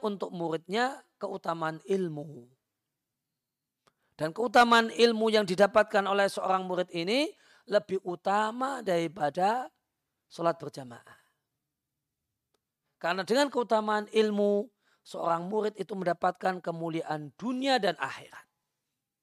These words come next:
Intinya, kalau dalam masalah sedekah jariah, maka sedekah ilmu itu sedekah yang paling utama. Bingkisan terindah itu bingkisan ilmu.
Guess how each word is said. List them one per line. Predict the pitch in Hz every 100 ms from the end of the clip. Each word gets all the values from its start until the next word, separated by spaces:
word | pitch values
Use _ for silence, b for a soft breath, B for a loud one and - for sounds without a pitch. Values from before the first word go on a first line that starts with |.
| _ _ _ _ _ _ _ _ _ _ _ _ _ _ _ _ _ _ _
Intinya, | 151 147 156 214 269 339 _ _ _ _ _ _
kalau | - 160 165
dalam | 202 202
masalah | 185 190 185
sedekah | 196 165 - 180
jariah, | 190 185 185 190 190 - _ _ _
maka | 180 151 -
sedekah | 165 175 - 147 -
ilmu | 185 175 160
itu | 160
sedekah | 175 139 - 160
yang | 151 139
paling | 147 143
utama. | 143 - 147 - - - _ _ _ _ _ _ _ _ _ _ _ -
Bingkisan | 185 185 196 196 185
terindah | 185 190 220 202 196
itu | 165 -
bingkisan | 180 202 196 214 220 214
ilmu. | 247 240 220